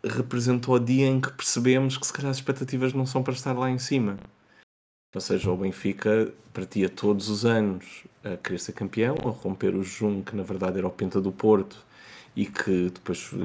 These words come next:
aqui neste ano é, rompe-se o jejum do Sporting, sempre com a ilusão de que o grande Benfica voltaria, quando o Benfica é presidido pelo Vale Azevedo, quando o Benfica está numa crise financeira inacreditável, quando o Benfica não tem o mínimo de estrutura,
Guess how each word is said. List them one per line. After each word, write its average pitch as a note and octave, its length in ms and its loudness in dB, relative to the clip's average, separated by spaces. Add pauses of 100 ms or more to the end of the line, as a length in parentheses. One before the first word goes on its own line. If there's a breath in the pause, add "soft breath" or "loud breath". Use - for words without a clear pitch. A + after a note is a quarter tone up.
(160)
aqui - 280 -2
neste F#2+ 440 2
ano G2 200 4
é, F#2+ 300 2
rompe-se G#2 540 4
o F#2+ 120 4
jejum F#2+ 320 -2
do G#2 100 0
Sporting, C3+ 760 4 (580 loud breath)
sempre C3 480 6
com A#2+ 200 6
a A#2 60 8
ilusão A2+ 600 6
de F#2+ 80 -10
que - 160 -4
o G#2 40 4
grande G2+ 240 4
Benfica G2+ 440 0
voltaria, A2+ 800 4
quando G#2 240 0
o F2 40 -2
Benfica G2 500 -2 (220)
é G2 120 -6
presidido F#2 480 -6
pelo F#2+ 180 2
Vale G2 300 4
Azevedo, B2+ 580 6 (480 loud breath)
quando F#2 160 -4
o - 20 -4
Benfica - 220 -8
está F#2 100 -2
numa F#2 140 -2
crise - 240 -10
financeira G2 640 2
inacreditável, B2+ 1200 2 (420 loud breath)
quando G2 200 0
o - 20 -4
Benfica F#2+ 360 -2
não G2 120 2
tem G2+ 140 0
o G2+ 40 4
mínimo G2 340 4
de - 80 -8
estrutura, B2 1000 2